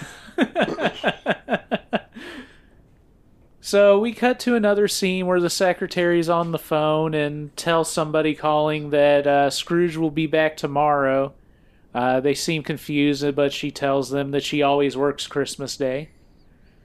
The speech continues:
So then we see Scrooge yelling at her maid, Polly,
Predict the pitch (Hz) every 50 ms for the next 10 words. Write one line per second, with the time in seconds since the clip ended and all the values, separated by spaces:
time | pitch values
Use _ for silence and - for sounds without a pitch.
0 | _ _ _ - _ _ _ _ _ _ - - - _ _ _ - - _ _
1 | - - 196 202 208 214 208 208 208 202 233 269 294 311 302 277 262 247 - -
2 | - 220 220 220 208 - - - - 190 196 196 202 175 151 147 147 156 170 190
3 | 196 190 180 180 175 156 - 170 165 147 143 160 165 165 160 156 - - - 156
4 | 160 160 160 143 127 120 123 135 135